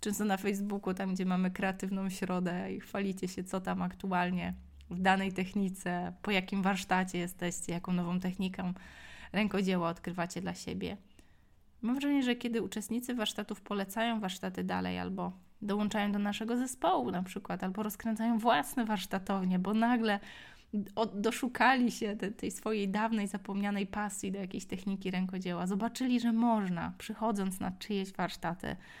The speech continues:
odkryli, że mogą sobie też dać pozwolenie na eksplorowanie takiej twórczości. To dzieje się jakaś magia. Dlaczego Ci też o tym dzisiaj mówię? Bo organizacja takich warsztatów to praca.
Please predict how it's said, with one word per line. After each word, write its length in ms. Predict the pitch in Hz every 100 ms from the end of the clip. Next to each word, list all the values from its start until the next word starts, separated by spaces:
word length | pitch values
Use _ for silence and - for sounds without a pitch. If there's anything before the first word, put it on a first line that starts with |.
| - - -
odkryli, 600 | 202 - 233 226 214 202
że 140 | 196
mogą 300 | 196 208 214
sobie 380 | 202 208 202 180
też 160 | 175 180
dać 200 | 180 -
pozwolenie 600 | 180 - 185 185 180 175
na 120 | 175
eksplorowanie 760 | 185 - - 185 185 185 180 170
takiej 260 | 180 180
twórczości. 880 | - 196 185 165 160 - - 180 220 - - - - - - - - -
To 100 | 240
dzieje 280 | 233 240 208
się 100 | 202
jakaś 300 | 185 160 -
magia. 360 | 170 170 165 190 - - _ - - - - - - - _ -
Dlaczego 380 | 220 320 330
Ci 180 | 302 277
też 200 | 262 254
o 100 | -
tym 220 | - 233
dzisiaj 300 | 214 214 202
mówię? 400 | 202 190 - - 196 - - _ _ _
Bo 520 | 214 208 226 220 220 - - -
organizacja 760 | 214 226 226 220 220 269 285
takich 320 | 220 190 208 196
warsztatów 540 | 196 - 220 - 208
to 120 | -
praca. 560 | 190 180 143 - 147